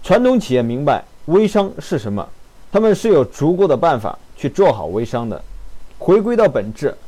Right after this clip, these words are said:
微商无非就是产品、团队、动销这些。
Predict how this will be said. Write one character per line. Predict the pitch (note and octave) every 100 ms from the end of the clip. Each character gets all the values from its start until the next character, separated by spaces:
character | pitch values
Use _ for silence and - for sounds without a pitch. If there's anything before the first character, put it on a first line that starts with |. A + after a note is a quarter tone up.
| -
微 | D3 A#3
商 | G3+ G#3
无 | F#3 C3
非 | D#3+ F3+
就 | E3 D3+
是 | C3 - - -
产 | - F3 F#3+
品、 | - - - -
团 | - B2 D#3+
队、 | F3+ - - - - -
动 | F3
销 | C3 E3+ - - - -
这 | -
些。 | G#2 G#2